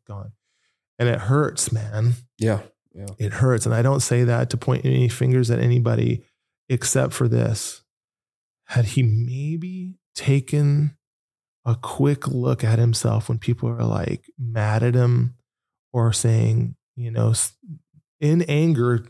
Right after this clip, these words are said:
Speaker 1: yelling back, and for, if he would have taken just a step and gone, "Maybe there's something I need to look at myself a little bit, my leadership style," maybe he could have avoided everything that he had to go through,
Speaker 2: Mm-hmm.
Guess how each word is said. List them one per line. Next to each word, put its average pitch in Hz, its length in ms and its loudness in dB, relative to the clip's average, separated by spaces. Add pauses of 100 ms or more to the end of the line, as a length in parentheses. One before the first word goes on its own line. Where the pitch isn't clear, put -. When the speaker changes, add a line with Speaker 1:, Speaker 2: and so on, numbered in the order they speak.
(160)
Speaker 1:
yelling 131 460 0
back, 123 480 -2 (680)
and 117 200 4
for, 120 280 0 (340)
if 127 120 -14
he 135 80 0
would 135 160 2
have 151 120 2
taken 127 220 2
just 139 220 -4
a 117 40 -4
step - 720 -2
and 131 200 -8
gone, 120 260 2
"Maybe 160 260 2
there's 240 160 2
something 156 360 2
I 127 100 2
need 131 220 2
to 123 80 2
look 120 200 2
at - 120 -12
myself 113 400 -2
a - 20 -10
little 110 160 -8
bit, 104 180 -16
my 104 100 -4
leadership 113 460 -2
style," - 420 -8 (460)
maybe 127 240 2
he 120 200 2
could 117 200 -2
have 107 140 0
avoided 107 800 -2 (480)
everything 113 440 0
that - 100 -12
he 110 80 0
had 107 140 -2
to 117 60 -12
go - 220 -6
through, - 320 -14 (220)
Speaker 2:
Mm-hmm. 107 280 -8